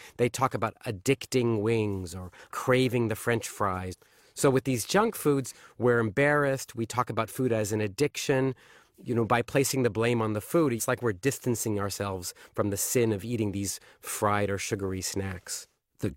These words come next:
Speaker 2: guilty language of denial. Of course, the junk food emotion of modern peer-to-peer communication started with colon, close brackets, the first pictorial expression of feeling,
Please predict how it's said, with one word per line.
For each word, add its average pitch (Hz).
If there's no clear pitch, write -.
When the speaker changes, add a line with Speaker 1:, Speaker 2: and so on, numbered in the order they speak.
Speaker 2:
guilty 151
language 92
of 78
denial. 69
Of 117
course, 190
the 76
junk 135
food 117
emotion 95
of 85
modern 101
peer-to-peer 117
communication 110
started 139
with 98
colon, 139
close 117
brackets, -
the 101
first -
pictorial 143
expression 113
of 90
feeling, 113